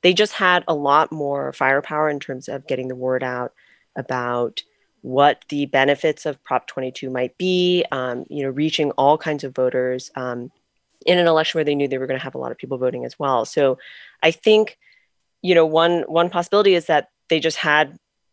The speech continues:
much stronger resources than the no side. Um, you know, another possibility is that they, maybe their message did resonate better with voters than, than no. You know, I think the yes on twenty-two side focused very strongly on the idea of flexibility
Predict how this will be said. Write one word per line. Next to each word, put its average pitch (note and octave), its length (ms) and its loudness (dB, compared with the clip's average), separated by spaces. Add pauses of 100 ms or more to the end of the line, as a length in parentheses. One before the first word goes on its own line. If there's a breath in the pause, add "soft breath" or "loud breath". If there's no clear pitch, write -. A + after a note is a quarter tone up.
(200)
much D#3 360 0
stronger D#3 280 0
resources C#3 560 -4
than C3+ 140 -4
the C3+ 80 -2
no B2+ 200 -2
side. B2+ 520 -8
Um, C#3 400 -2
you D#3 140 -6
know, D#3+ 100 2
another F3 240 2
possibility F3+ 460 0
is F3 120 -2
that E3 220 -2
they, E3 440 4 (420 soft breath)
maybe E3 200 4
their F3+ 140 6
message E3 480 0
did E3+ 220 2
resonate D#3 420 2
better C#3+ 240 2
with D3 140 0
voters C#3 380 -2
than, B2+ 420 -8 (100)
than D3+ 260 -2
no. F3 340 2
You C#3 120 -2
know, D3 140 4
I C#3+ 80 4
think D3 200 -8
the D#3 100 0
yes D3+ 300 2
on D#3+ 120 -4
twenty-two D3 400 -4
side C#3 260 -2
focused C#3+ 540 -2 (420 loud breath)
very F3 280 6
strongly D3 540 -4
on C#3 140 -2
the C#3 120 -2
idea C3 340 0
of C3 400 -6 (340 soft breath)
flexibility D#3 1120 0